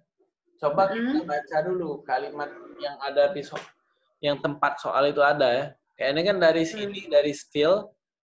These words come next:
Speaker 1: sampai yang tol ini kan, satu kalimatnya kan.
Speaker 2: Mm.
Speaker 1: Jadi, still, no one is sure tidak ada yang yakin gitu kan.
Speaker 2: Hmm.
Speaker 1: Apakah ada aturan yang sama menjelaskan,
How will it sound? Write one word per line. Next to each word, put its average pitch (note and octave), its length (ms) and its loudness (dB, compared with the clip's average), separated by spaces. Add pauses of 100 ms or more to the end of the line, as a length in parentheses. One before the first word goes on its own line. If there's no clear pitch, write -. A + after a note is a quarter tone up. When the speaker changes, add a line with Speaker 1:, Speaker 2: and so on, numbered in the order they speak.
Speaker 1:
sampai D3 480 0 (120)
yang D#3+ 60 -6 (460)
tol D3 160 4
ini D#3+ 200 -4
kan, D3+ 200 -4
satu C#3+ 240 -14
kalimatnya C3 600 -8
kan. G3+ 40 -4
Speaker 2:
Mm. G3 140 -8 (1120)
Speaker 1:
Jadi, E3 200 -2 (760)
still, D#3+ 560 2
no F3 240 2
one F3+ 160 2
is D#3+ 160 -4
sure C3+ 480 2 (440)
tidak B2+ 320 0
ada D#3 60 2 (140)
yang D3 80 -2 (280)
yakin C#3 400 -2 (100)
gitu B2+ 220 -4
kan. D#3 120 -2 (460)
Speaker 2:
Hmm. F#3+ 260 -12 (120)
Speaker 1:
Apakah E3+ 440 -4 (1700)
ada C#3 300 -4 (160)
aturan C#3 420 -2
yang C3 220 -6
sama C#3 560 0
menjelaskan, D3+ 960 -4